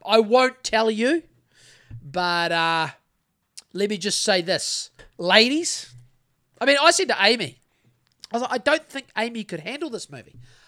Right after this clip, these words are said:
I don't think, I think she would, I, I said to her, I was like, "Babe,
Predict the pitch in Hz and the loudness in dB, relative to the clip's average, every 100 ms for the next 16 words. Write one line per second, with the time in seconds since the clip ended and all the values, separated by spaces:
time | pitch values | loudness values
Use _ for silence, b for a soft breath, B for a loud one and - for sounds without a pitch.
0 | b 262 240 - 269 294 - - - 262 | b 0 0 0 -2 -2 -6 -12 -6 -6
1 | 240 - - _ _ _ _ _ _ _ | -8 -20 -20 _ _ _ _ _ _ _
2 | _ _ _ - 247 - 330 330 - 285 | _ _ _ -4 -4 -2 -4 -4 -4 -4
3 | 254 208 - 214 233 233 226 294 277 220 | -6 -8 -6 -4 -2 -4 -6 -6 -4 -2
4 | 233 226 254 | -2 -2 -2